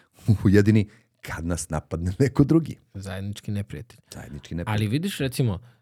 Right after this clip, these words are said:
Speaker 2: a, ljudi ukazuju na neke zajedničke neprijatelje. Ti imaš sada od, ne znam, globalnog zagrevanja
Speaker 1: Da.
Speaker 2: do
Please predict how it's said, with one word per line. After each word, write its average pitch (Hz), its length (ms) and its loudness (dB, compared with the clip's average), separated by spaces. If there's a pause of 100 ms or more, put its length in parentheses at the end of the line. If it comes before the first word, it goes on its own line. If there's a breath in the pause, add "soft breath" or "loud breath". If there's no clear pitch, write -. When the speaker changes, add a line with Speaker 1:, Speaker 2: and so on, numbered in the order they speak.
(180)
Speaker 2:
a, 92 420 -6 (360)
ljudi 143 300 -4
ukazuju 120 500 0
na 110 120 2
neke 107 340 0
zajedničke 80 540 -10
neprijatelje. 80 580 -16
Ti - 160 -18
imaš 82 260 -14
sada 82 180 -12
od, 101 240 -8
ne 90 180 -8
znam, 90 160 -12
globalnog 101 440 -6
zagrevanja 104 720 -2
Speaker 1:
Da. 101 60 -6
Speaker 2:
do 101 340 -2